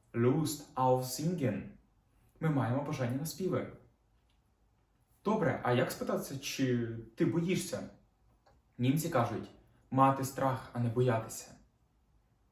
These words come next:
Давайте скажемо, я маю страх, я маю екзамен німецької. Die Prüfung, екзамен. Ich habe Angst.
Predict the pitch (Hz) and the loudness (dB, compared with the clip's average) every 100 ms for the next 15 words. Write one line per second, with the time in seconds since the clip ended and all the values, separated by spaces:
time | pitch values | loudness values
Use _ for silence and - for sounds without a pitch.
0 | _ _ _ _ _ _ 127 127 - 135 | _ _ _ _ _ _ 2 2 -2 -2
1 | 127 127 135 139 143 135 - 131 131 - | 0 2 2 2 -2 -4 0 0 0 -4
2 | - - _ - 113 117 120 156 165 120 | -14 -20 _ -6 0 2 4 4 4 2
3 | 98 - - _ 123 110 110 113 123 147 | 0 -10 -20 _ -8 -4 -2 2 0 2
4 | 170 180 - 120 95 - - _ _ _ | 0 0 -2 -2 -2 -6 -14 _ _ _
5 | _ 127 131 - 123 131 - 104 - - | _ -2 -2 2 2 2 0 -2 -4 -4
6 | 123 127 131 123 - - - - _ _ | -2 2 2 2 -2 -8 -20 -20 _ _
7 | _ _ _ _ _ _ _ _ _ _ | _ _ _ _ _ _ _ _ _ _
8 | _ _ _ _ _ 135 - 120 127 - | _ _ _ _ _ -4 2 2 2 0
9 | 151 156 131 - | 0 0 -2 -6